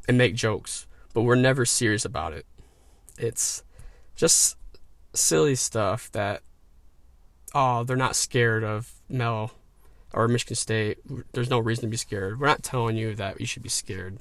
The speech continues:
No one said anything. The fact that you're bringing up that you're not scared just shows a little bit that you are, that you're a little worried. Yeah, he didn't have a great first season with Colorado. It was his first season. He got all his recruits his second year,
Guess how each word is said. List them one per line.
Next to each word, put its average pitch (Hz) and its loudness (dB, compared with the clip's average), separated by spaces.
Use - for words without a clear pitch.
No 131 0
one 113 0
said 110 -4
anything. 101 -6
The 123 0
fact 131 4
that 101 0
you're 123 2
bringing 120 4
up 117 0
that 98 2
you're 104 0
not 113 0
scared 104 -2
just - 2
shows 123 4
a 120 -2
little 113 2
bit 107 -2
that 90 -4
you 98 -4
are, 76 -6
that 156 2
you're 139 4
a 139 0
little 127 2
worried. 98 -8
Yeah, 143 10
he 151 4
didn't 147 2
have 123 2
a 131 0
great 131 0
first 139 0
season 139 -2
with 139 -4
Colorado. 143 0
It - 0
was 143 2
his 135 -2
first - 0
season. 127 -2
He - -2
got 151 8
all 143 6
his 143 -2
recruits 139 -2
his 139 0
second - 0
year, 131 4